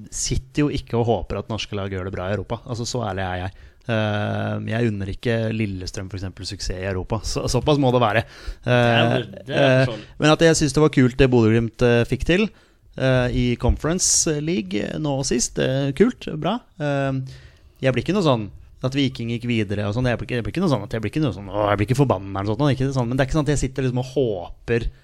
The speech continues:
Speaker 1: eh, på at de skal, eh,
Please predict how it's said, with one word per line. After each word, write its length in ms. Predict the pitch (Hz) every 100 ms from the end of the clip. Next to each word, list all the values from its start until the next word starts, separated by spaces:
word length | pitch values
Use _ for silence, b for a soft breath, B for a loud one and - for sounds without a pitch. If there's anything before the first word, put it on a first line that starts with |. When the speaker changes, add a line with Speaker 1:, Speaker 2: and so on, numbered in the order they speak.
| b b _ -
Speaker 1:
eh, 380 | 117 107 110 107 -
på 120 | 107 101
at 140 | 95 -
de 100 | 107
skal, 300 | - 104 104 107 110
eh, 1600 | 110 110 110 110 113 113 113 110 113 117 117 104 107 - 113